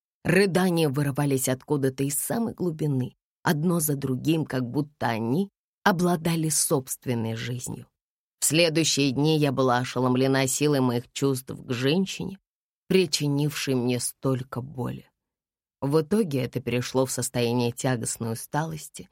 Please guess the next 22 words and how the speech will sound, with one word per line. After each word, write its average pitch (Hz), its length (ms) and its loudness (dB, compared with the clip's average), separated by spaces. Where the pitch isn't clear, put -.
ощутимо 143 720 2
нагруженной 120 720 0
эмоциями, 127 720 -2
одолевшими 127 760 0
мое 120 280 0
тело. 120 420 -8
Мне 196 200 4
было 175 260 0
трудно 180 440 2
выполнять 135 520 0
даже 135 260 -2
самые 214 420 0
рутинные 151 580 0
задачи, 131 640 -4
и - 100 4
я 285 180 4
искала 185 400 0
спасения 131 720 2
во 123 140 2
сне 120 320 -4
каждый 202 480 -4
раз, 135 400 -4